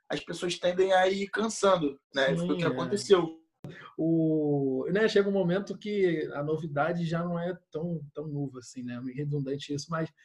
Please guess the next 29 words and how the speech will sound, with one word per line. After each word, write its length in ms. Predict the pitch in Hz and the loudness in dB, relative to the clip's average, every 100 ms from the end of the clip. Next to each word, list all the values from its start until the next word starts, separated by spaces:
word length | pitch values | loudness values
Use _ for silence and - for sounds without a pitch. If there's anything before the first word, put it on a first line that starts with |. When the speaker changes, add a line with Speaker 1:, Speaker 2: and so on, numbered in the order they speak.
| - - | -12 -2
Speaker 2:
é 40 | |
o 60 | 156 | -2
que 60 | - | 0
tá 80 | |
acontecendo 600 | 170 175 175 170 175 175 | -2 -2 -4 -2 -2 0
atualmente 500 | 180 180 185 180 180 | 0 0 -2 -2 -4
nas 200 | 185 190 | -4 -2
lives, 340 | 165 151 180 196 | 0 0 0 0
na 160 | 196 - _ - | -2 -4 _ -2
primeira, 540 | 190 170 196 190 147 - | 2 4 4 2 -2 -8
né, 160 | 175 202 | -4 -2
nas 160 | 156 | -2
primeiras. 560 | - 180 160 165 196 - _ - _ 127 | -2 0 2 4 2 0 _ -20 _ -12
A 40 | |
gente 120 | 156 | -10
ficou 220 | 131 - | -8 -6
Speaker 1:
Uhum. 60 | 127 | -2
Speaker 2:
naquele 260 | 180 190 185 | 0 4 4
alvoroço 480 | 185 175 175 - - | 4 2 2 -2 -4
todo 220 | 160 170 | -2 -2
com 80 | 160 | -4
as 120 | 139 | -4
lives 360 | 131 151 143 139 | -2 -2 -4 -8
de, 420 | 139 139 131 135 | -6 -4 -4 -6
de, 260 | 127 135 127 | -12 -12 -10
de 100 | 135 | -14
samba 320 | - 143 147 | -10 -8 -6
e 40 | |
pagode. 640 | 147 151 135 143 190 214 | -4 -6 -2 -2 -2 -4